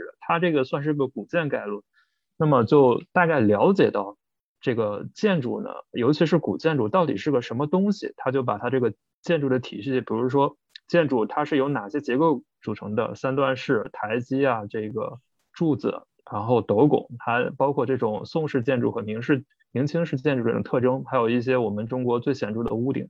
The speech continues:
还有好多种，嗯，它的层级结构是什么样。就这个意思，这个，这个文章呢，呃，我们当时，嗯，都用那种薛金星的中学教材全解，然后呢，大概知道了，就，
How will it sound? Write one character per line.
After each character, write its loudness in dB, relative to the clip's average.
还 -4
有 4
好 -10
多 -4
种， -10
嗯， -4
它 -2
的 4
层 4
级 8
结 8
构 8
是 0
什 -4
么 -2
样。 -6
就 8
这 8
个 10
意 8
思， 4
这 4
个， -4
这 2
个 2
文 0
章 2
呢， 0
呃， -2
我 0
们 0
当 4
时， -2
嗯， -2
都 2
用 0
那 0
种 -2
薛 0
金 0
星 -6
的 0
中 0
学 0
教 2
材 0
全 -6
解， -6
然 2
后 4
呢， 4
大 4
概 2
知 -2
道 4
了， -4
就， 0